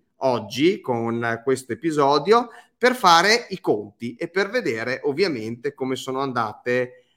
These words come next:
le cose in Italia e non solo, perché quest'anno, o meglio in questa stagione, perché siamo sempre nel medesimo anno, abbiamo anche una, eh, novità, una delle novità che vi presenteremo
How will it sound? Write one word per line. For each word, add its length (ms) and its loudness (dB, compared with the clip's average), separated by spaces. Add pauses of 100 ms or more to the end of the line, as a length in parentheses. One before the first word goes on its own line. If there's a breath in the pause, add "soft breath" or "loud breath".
le 180 -6
cose 760 -2
in 120 -2
Italia 880 0
e 420 4
non 280 2
solo, 560 -2
perché 280 -12
quest'anno, 1080 0
o 80 -16
meglio 320 0
in 120 -6
questa 240 -10
stagione, 520 -2
perché 220 -10
siamo 220 -8
sempre 300 -8
nel 140 -6
medesimo 520 0
anno, 500 4 (320 loud breath)
abbiamo 440 2
anche 720 2
una, 1040 0
eh, 40 -6
novità, 680 -2 (220)
una 300 -2
delle 200 -4
novità 420 -2
che 80 -6
vi 140 -4
presenteremo 920 -4